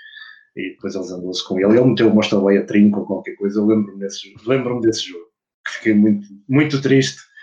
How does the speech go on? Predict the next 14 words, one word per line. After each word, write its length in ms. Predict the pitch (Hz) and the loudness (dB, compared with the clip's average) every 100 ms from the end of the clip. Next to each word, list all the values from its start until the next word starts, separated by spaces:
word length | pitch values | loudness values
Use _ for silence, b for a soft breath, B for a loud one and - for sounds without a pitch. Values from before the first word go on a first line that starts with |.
| B B B - | B B B -8
Eh, 360 | 104 101 - | -4 -2 -4
e 100 | 127 | -2
o 20 | 120 | 0
jogo 220 | 117 113 117 | 0 0 -2
com 60 | |
Portugal, 420 | 110 104 98 104 - | -2 -4 0 -2 -2
porque 180 | _ 101 | _ -12
a 20 | |
Rússia 260 | 98 98 | -12 -10
não 140 | 95 95 | -10 -8
jogou 220 | 98 92 | -8 -10
nada. 160 | 85 - - | -12 -20 -6
Ora 180 | 110 101 | -2 -2
bem, 100 | - | -6